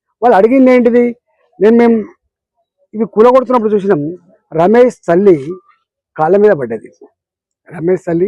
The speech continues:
కాళ్ళ మీద పడ్డది. ఎక్కడోళ్ళు వాళ్ళు? మహబూబ్ నగర్ జిల్లా నుంచే బతికొచ్చిన వాళ్ళు. ఈ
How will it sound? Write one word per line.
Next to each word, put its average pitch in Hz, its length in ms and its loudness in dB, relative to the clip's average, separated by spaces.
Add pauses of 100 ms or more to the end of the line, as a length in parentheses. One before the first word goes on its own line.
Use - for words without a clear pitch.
(140)
కాళ్ళ 151 180 -4
మీద 165 140 -14
పడ్డది. 107 240 -16 (440)
ఎక్కడోళ్ళు 233 440 2
వాళ్ళు? 226 200 0 (520)
మహబూబ్ 208 540 0
నగర్ 208 240 4
జిల్లా 185 200 2
నుంచే 175 240 -2
బతికొచ్చిన - 540 -12
వాళ్ళు. - 180 -18 (800)
ఈ 175 120 0